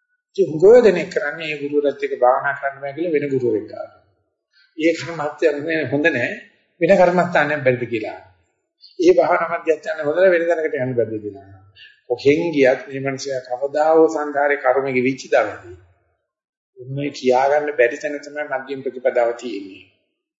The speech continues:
වටහා ගන්න බැරි තැන තමයි නියම ප්‍රතිපදාව තියෙන්නේ. ඒක, ආ, කලින් දැකපු එකක් නෙවෙයි. කලින් දැකපු කිසිම දෙයක නිවන නැහැ. සංඥාවෙන් කෙලසිලානේ. මෙතන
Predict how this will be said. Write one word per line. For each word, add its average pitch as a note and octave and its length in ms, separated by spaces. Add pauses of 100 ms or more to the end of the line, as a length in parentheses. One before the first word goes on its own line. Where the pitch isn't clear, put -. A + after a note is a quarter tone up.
(220)
වටහා C3+ 320
ගන්න D3+ 240
බැරි C3+ 220
තැන D#3+ 200
තමයි D#3 320
නියම C#3+ 260 (240)
ප්‍රතිපදාව C#3 640
තියෙන්නේ. C3 520
ඒක, D#3+ 240 (1300)
ආ, G#2+ 500 (440)
කලින් D3 300
දැකපු F3 200
එකක් E3 200
නෙවෙයි. G2+ 360 (1800)
කලින් C#3+ 200
දැකපු D#3+ 220
කිසිම F3 300
දෙයක F3+ 260
නිවන D3+ 240
නැහැ. F#2+ 240 (1300)
සංඥාවෙන් A#2+ 460
කෙලසිලානේ. G3+ 640 (340)
මෙතන E3 400